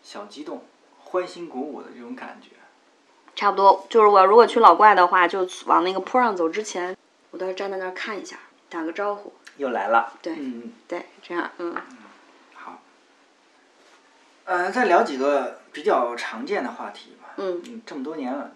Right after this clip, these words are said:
Speaker 2: 嗯。
Speaker 1: 其实伤病吗？
Speaker 2: 嗯，手指、手腕儿、
Speaker 1: 都伤过。
Speaker 2: 崴脚，嗯。
Speaker 1: 都伤过。
Speaker 2: 常规的吧，常规的，
Speaker 1: 嗯。
Speaker 2: 但是也不算伤得很重的那种，
Speaker 1: 嗯。
Speaker 2: 嗯。
Speaker 1: 你热身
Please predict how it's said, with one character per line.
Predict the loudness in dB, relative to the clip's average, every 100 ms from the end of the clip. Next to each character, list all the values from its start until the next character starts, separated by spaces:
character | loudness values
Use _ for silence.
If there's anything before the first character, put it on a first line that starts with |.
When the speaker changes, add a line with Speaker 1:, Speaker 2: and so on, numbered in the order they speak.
| _
Speaker 2:
嗯。 | -12
Speaker 1:
其 | -10 -12
实 | -16 -20 _ _ _ _ _ _ _
伤 | -6 -4 -2
病 | -4
吗？ | -6 -14 _ _ _ _ _ _ _ _
Speaker 2:
嗯， | -10 -8 -8 -8 -8 -10 -10 -12
手 | -10 -8 -8
指、 | -6 -6
手 | -6 -6
腕 | -4
儿、 | -4 -6 -12 _ _ -10
Speaker 1:
都 |
伤 | -6 -4
过。 |
Speaker 2:
崴 | -2
脚， | 0 0 0 -6 -14
嗯。 | -10 -10 -10 -12
Speaker 1:
都 | -14
伤 | -12 -14
过。 | -16 -20 _ _
Speaker 2:
常 | -12 -10
规 | -8 -6
的 | -6
吧， | -8 -12
常 | -18 -14
规 | -10 -8
的， | -8
Speaker 1:
嗯。 | -10 -10
Speaker 2:
但 | -10
是 | -4
也 | -6
不 | -6 -12
算 | -12 -10
伤 | -10 -10
得 |
很 | -8 -8
重 | -8 -10 -12
的 |
那 | -12 -14
种， | -16 -18
Speaker 1:
嗯。 | -18 -20 _
Speaker 2:
嗯。 | -16 -16 -18 _ _ _ _ _ _ _ _ _ _ _ _
Speaker 1:
你 | -4
热 | 2 2
身 | 0 -8 -8 -14